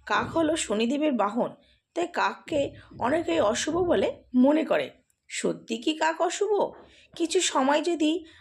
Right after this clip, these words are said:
আপনার বাড়িতে কাক ডাকে তবে সেটি খুবই শুভ। বাস্তুশাস্ত্র অনুসারে বলা হয় এই বিশেষ সময় কাক ডাকলে আপনার কোনো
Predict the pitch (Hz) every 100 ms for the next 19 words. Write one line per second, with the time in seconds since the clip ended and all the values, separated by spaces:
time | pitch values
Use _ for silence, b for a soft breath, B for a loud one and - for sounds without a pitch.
0 | B 262 262 311 302 220 214 247 277 277
1 | - 208 262 254 254 254 220 285 B _
2 | _ 294 311 311 330 311 330 - 302 285
3 | 294 320 B B B - 311 277 208 -
4 | - - 190 185 170 - 311 - 349 -
5 | 370 302 330 330 320 226 196 302 - 226
6 | 277 B B - 320 262 247 - 311 -
7 | 330 269 254 - 247 214 285 277 320 320
8 | 233 294 330 B B 214 254 - 311 311
9 | 320